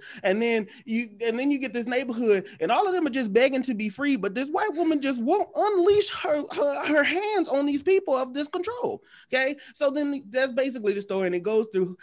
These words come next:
these stages of grief and how she comes to grips with it, and how she's also this powerful motherfucker that just, she just powerful as hell. And the stone really didn't give her powers, but it just made her even more powerful, which is really just introducing mutants, but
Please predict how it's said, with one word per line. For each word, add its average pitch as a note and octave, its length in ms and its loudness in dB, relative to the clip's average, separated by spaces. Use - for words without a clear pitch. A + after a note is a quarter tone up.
these D#3+ 200 -6
stages G3+ 420 -2
of F3+ 80 -6
grief C#3 360 -4
and D3 160 -8
how F3+ 180 -2
she F#3+ 180 -8
comes E3+ 340 -6
to F#3+ 100 -2
grips D3 280 -4
with D3 200 -2
it, D3 100 -4
and C3+ 100 -8
how C#3 140 -6
she's C#3+ 200 -8
also E3 280 -6
this D3 160 -6
powerful F3+ 460 -4
motherfucker F#3 500 -4
that C#3 220 -4
just, D3 320 -6
she A#2+ 220 -14
just C3+ 200 -10
powerful F3 420 0
as F3+ 100 -2
hell. C3+ 380 0
And D3+ 200 0
the C#3 60 -2
stone F3+ 400 2
really F3+ 240 6
didn't D#3 240 2
give A#3+ 260 -4
her C#3+ 140 -2
powers, C#3 400 -2
but C3+ 160 -4
it C#3+ 80 -4
just D#3+ 220 -4
made E3 180 -2
her D#3+ 160 -4
even E3 300 -2
more A#3 280 2
powerful, D3+ 600 -2
which F3 180 0
is D#3 100 -6
really B3 240 -4
just D3+ 220 -8
introducing C#3 540 -8
mutants, B2+ 340 -6
but B2+ 220 -4